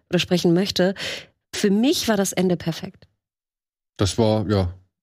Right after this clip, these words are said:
Speaker 1: Und da denke ich mir, dafür kriegt ihr meine Nummer eins, dass ihr mich da sechs, sieben Jahre, wie lange auch immer es jetzt lief,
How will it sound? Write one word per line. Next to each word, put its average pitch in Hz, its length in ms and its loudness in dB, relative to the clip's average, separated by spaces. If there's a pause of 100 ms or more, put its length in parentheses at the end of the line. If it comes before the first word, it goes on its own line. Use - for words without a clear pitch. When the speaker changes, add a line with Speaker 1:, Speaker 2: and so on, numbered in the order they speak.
(460)
Speaker 1:
Und 202 120 2
da 208 60 4
denke 220 200 0
ich 220 100 -2
mir, 220 140 0
dafür 214 640 0
kriegt 233 260 -4
ihr 233 80 4
meine 226 160 2
Nummer 226 220 0
eins, 247 240 0
dass 185 160 -4
ihr 175 60 -2
mich 202 120 0
da 196 120 2
sechs, 202 260 -2
sieben 214 180 0
Jahre, 202 500 0
wie 190 60 4
lange 180 160 2
auch 190 60 -2
immer 202 100 2
es 190 100 0
jetzt - 220 -4
lief, 196 240 -2